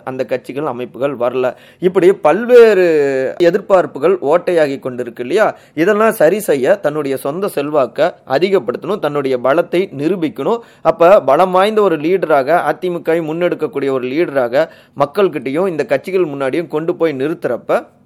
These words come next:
பிற்பாடு எதிர்பார்த்த அந்த கூட்டணி உள்ளிட்ட பல விஷயங்களும் சாதகமாக அமையும். அதன் மூலமாக ரெண்டாயிரத்தி இருபத்தி ஆறில் மீண்டும் முதலமைச்சர் அரியணையில் அமர்ந்துவிட முடியும் அப்படிங்கிறது தான் எடப்பாடியுடைய நம்பிக்கையா இருக்கு. So,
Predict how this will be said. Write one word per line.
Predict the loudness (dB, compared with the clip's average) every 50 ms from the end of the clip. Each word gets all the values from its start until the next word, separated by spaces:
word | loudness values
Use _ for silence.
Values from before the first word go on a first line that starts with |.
| _
பிற்பாடு | -4 -4 -4 2 4 4 6 6 6 4 4 2
எதிர்பார்த்த | 2 0 -2 -2 0 0 0 0 0 -4
அந்த | -6 -6 -8
கூட்டணி | -6 -6 -6 -6 -4 -6 -6 -4 -6
உள்ளிட்ட | -6 -6 -6 -8 -8 -8
பல | -6 -4 -2 -2 -2
விஷயங்களும் | -4 -4 -8 -10 -8 -8 -8 -8 -6
சாதகமாக | -4 -4 -2 -2 -4 -6 -6 -4 -4 -2 -2 -2
அமையும். | -4 -4 -6 -6 -6 -6 -4 -2
அதன் | 0 0 0 0 0
மூலமாக | 0 0 0 0 0 -2 -2 -2
ரெண்டாயிரத்தி | -4 -4 -2 -2 -2 -2 -2 -4 -8
இருபத்தி | -8 -4 -2 -2 -4 -4 -6 -8 -8 -6
ஆறில் | -2 0 0 2 2 2 0 -2 -4 -6 -10 _ _ _ _ _ _ _ _ -2
மீண்டும் | -2 0 0 0 0 0 0
முதலமைச்சர் | 0 0 0 0 -2 -4 -4 -4 -4 -4 -4 -4
அரியணையில் | -4 -4 -2 0 -2 -2 -2 -2 -4 -4 -6
அமர்ந்துவிட | -6 -4 -4 -4 -4 -2 -4 -2 0 0 -2
முடியும் | -2 -2 0 0 0 0 0 -2 -4 -4 -8
அப்படிங்கிறது | -8 -8 -8 -8 -8 -8 -4
தான் | -2 -2 -2 -2 -4 -6 _ _ _ _ _ _ -6
எடப்பாடியுடைய | -2 2 2 2 4 4 2 2 2 0 -2 -2 -2 -4
நம்பிக்கையா | -4 -4 -8 -8 -8 -10 -8 -4 -2 -2 -2
இருக்கு. | -2 -2 -2 -4 -4 -4 -6 -14 -20 _ _
So, | _ 0 2 2 2